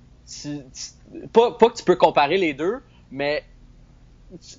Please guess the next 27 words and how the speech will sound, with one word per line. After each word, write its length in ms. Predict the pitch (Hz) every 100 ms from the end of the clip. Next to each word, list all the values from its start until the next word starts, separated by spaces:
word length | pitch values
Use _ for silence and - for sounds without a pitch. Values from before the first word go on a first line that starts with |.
| -
tu 80 | -
pourrais 240 | - 160
plus 260 | 156 214 196
voir 240 | 139 175
le, 100 | 190 151
le 140 | 147
même 180 | 147 147
style. 220 | 135 208
C'est 100 | 202
juste 200 | 202 208
que 60 | 170
Kendrick 440 | - 160 143 208 208
est 40 |
tellement 260 | - 143 165
rendu 400 | 165 143 131 170 - - - _ - -
far 300 | - 170 180
ahead 360 | 180 151 170 180
parce 220 | 147 135
qu'il 180 | - 170
y 80 | 156
a 180 | 151 160 - - - - - - - - - -
masterpiece 640 | 160 170 170 165 202 202
après 220 | 160 160
masterpiece 540 | 156 147 - 151 190 196
qui 60 |
est 60 | 139
sorti. 480 | - 143 - 185